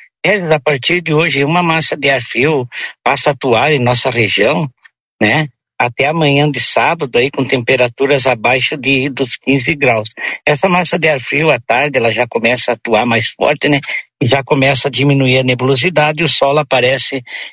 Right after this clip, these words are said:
entre nuvens. Hoje, a presença ainda de muitas nuvens, né?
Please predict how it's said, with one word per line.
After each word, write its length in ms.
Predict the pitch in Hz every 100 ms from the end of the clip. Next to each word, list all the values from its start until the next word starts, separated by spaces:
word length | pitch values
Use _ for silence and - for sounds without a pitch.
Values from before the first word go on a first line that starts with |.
| _
entre 320 | 127 139 151
nuvens. 500 | 147 127 107 - - - - -
Hoje, 280 | - 196 185
a 40 | 185
presença 480 | 170 139 165 -
ainda 240 | 147 151 143
de 80 | 135
muitas 380 | 135 156 139
nuvens, 460 | 117 117 160 151 120
né? 140 | 123